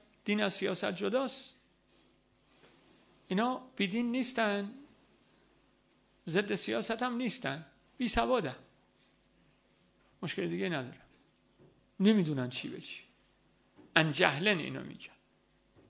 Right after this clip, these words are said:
ولی اگر کسی دین شناس باشه، ائمه شناس باشه،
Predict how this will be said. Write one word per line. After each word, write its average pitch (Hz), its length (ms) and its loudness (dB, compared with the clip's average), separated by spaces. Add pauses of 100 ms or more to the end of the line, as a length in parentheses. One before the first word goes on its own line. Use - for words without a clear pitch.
(580)
ولی 160 140 4
اگر 160 260 2
کسی 180 340 -6
دین 170 280 -2
شناس 160 400 -4
باشه، 160 400 -4 (480)
ائمه 170 340 2
شناس 170 360 -6
باشه، 220 420 -4